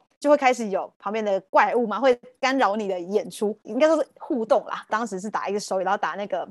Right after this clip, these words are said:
张惠妹的《血腥爱情故事》。后来有学，不知道是学长姐还是同学，就是跟我讲说，就是学长姐会想要把那个怪兽叫出来，原因是因为他跟你的歌超合的啦。我就，我也不确定，但我当时觉得说，“我这个是一个招的啦。”我就觉得，“哇，大家都好厉害，我真是一无是处。”所以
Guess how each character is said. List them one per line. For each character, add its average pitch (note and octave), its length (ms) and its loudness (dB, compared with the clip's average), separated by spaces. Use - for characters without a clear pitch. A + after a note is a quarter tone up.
张 A#3+ 160 0
惠 B3+ 100 2
妹 A#3 160 -2
的 E3 420 -6
《血 G#3+ 80 2
腥 G#3+ 140 -2
爱 B3 100 2
情 G3 140 -4
故 F#3+ 180 -2
事》。 F3 280 -12
后 G4+ 60 4
来 B3+ 100 6
有 G3 100 6
学， G#3 200 -4
不 G3+ 40 -6
知 - 240 -16
道 D#4+ 100 0
是 F4 60 -4
学 B3 220 -2
长 G3+ 120 -2
姐 G3+ 120 -4
还 G3 80 2
是 A#3 60 2
同 G3+ 260 -6
学， G3 120 -4
就 F3+ 80 -6
是 G#3+ 120 0
跟 A3 120 -2
我 G#3+ 80 0
讲 G3 220 -10
说， F3+ 300 -4
就 C#4 80 -4
是 C#4+ 40 2
学 B3+ 100 2
长 A3+ 140 2
姐 G3+ 80 2
会 B3 120 6
想 A3+ 80 2
要 G3 60 -2
把 F3+ 160 -4
那 G#3+ 120 -4
个 G#3 160 0
怪 A3+ 220 2
兽 A#3 100 2
叫 A3 180 2
出 G#3+ 80 -6
来， G#3 80 0
原 F#3+ 120 -4
因 G#3 80 -10
是 - 80 -10
因 C4 40 2
为 B3+ 60 0
他 C4 160 -4
跟 C#4 100 2
你 B3 60 0
的 F#3+ 80 0
歌 G#3+ 160 -2
超 G#3 180 0
合 G#3 200 -4
的 D3+ 80 -6
啦。 D3 120 -12
我 B3+ 80 2
就， F#4 80 6
我 C#4+ 80 6
也 C#4 60 10
不 A3+ 80 2
确 B3+ 180 6
定， A3+ 200 4
但 D#4+ 100 4
我 B3+ 80 6
当 C4+ 100 4
时 D#4 120 4
觉 B3+ 120 4
得 A#3 60 6
说 C#4+ 100 4
，“我 D4+ 140 6
这 F4 60 2
个 F4 80 2
是 E4 80 0
一 D4+ 40 4
个 C4+ 120 0
招 A#3 340 2
的 A#3+ 80 0
啦。” G3+ 320 -2
我 - 20 -4
就 C#4+ 80 -2
觉 D#4 120 -8
得 C4 100 -2
，“哇， F#4+ 220 -2
大 G4 120 -2
家 F#4 120 0
都 G4 100 -2
好 D4 140 0
厉 D4 160 -6
害， D4+ 120 2
我 C4 80 2
真 C4+ 120 -6
是 D#4+ 80 -8
一 D4 100 -6
无 C4+ 100 -4
是 C#4 160 -4
处。” C#4 160 0
所 C4 140 4
以 C4 60 0